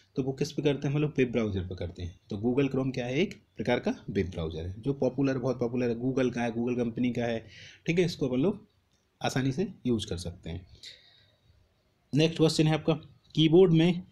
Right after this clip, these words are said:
कुंजियाँ किस प्रकार की होती हैं? जो कीबोर्ड होता है आप में,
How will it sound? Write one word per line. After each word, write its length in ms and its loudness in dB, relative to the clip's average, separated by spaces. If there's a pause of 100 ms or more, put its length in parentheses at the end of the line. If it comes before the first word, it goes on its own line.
(180)
कुंजियाँ 420 4
किस 200 0
प्रकार 320 2
की 140 0
होती 320 -2
हैं? 160 -2 (240)
जो 60 -4
कीबोर्ड 360 6
होता 200 2
है 60 4
आप 140 -2
में, 200 0